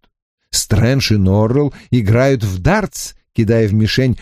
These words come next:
лёгкие бумажные дротики. Истинная же магия — парит на мощных крыльях в бескрайнем небе. Тут он сообразил, что мистеру Норреллу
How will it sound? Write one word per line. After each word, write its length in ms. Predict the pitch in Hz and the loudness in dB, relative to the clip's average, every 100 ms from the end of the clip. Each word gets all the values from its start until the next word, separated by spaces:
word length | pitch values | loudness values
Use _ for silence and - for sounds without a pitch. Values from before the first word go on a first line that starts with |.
| - | -4
лёгкие 580 | 120 120 131 - - 113 | 0 2 2 -2 -2 0
бумажные 640 | 107 120 117 104 113 117 | 0 0 0 0 0 0
дротики. 680 | 110 123 113 - 104 110 92 - _ _ _ | 0 0 0 -2 -2 -2 -2 -6 _ _ _
Истинная 760 | 117 127 - - 185 185 190 185 | 0 0 -2 -2 0 2 4 2
же 180 | 175 180 | 2 2
магия — 640 | 160 104 82 85 69 - _ _ _ | 2 2 0 0 0 -2 _ _ _
парит 600 | 120 117 117 139 165 - | 0 2 2 2 0 0
на 180 | 135 123 | 0 2
мощных 680 | 110 113 135 - 135 127 _ | 2 0 -2 -2 -2 -2 _
крыльях 840 | 110 101 131 156 165 143 131 - _ - | -2 2 2 2 2 0 0 -4 _ -8
в 140 | 98 | -4
бескрайнем 920 | 98 123 - - 107 123 120 117 113 113 | 0 0 -2 -4 0 2 2 2 0 0
небе. 560 | 117 107 87 71 73 - _ _ _ _ _ _ _ _ | 2 2 0 -4 -8 -12 _ _ _ _ _ _ _ _
Тут 180 | - 160 | -4 0
он 120 | 175 | 0
сообразил, 680 | - 185 180 180 165 127 120 | 0 -2 0 0 0 0 -2
что 200 | - 131 | 0 0
мистеру 420 | 151 - 170 151 | 0 0 0 2
Норреллу 680 | 127 117 113 117 147 160 | 2 2 0 0 0 -2